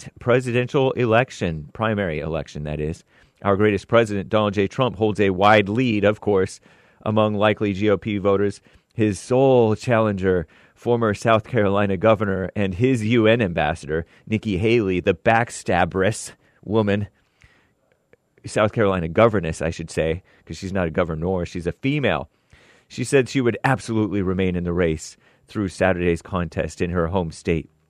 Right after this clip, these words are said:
Uh, so performing well in the primaries and caucuses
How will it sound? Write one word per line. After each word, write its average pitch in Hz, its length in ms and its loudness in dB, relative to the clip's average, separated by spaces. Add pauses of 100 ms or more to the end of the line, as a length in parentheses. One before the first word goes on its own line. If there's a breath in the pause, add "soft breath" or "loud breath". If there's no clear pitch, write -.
(960 soft breath)
Uh, 95 300 4
so 104 200 2
performing 131 560 4
well 120 260 8
in 117 60 2
the 98 100 -2
primaries 107 500 0
and 92 100 -6
caucuses 110 680 -2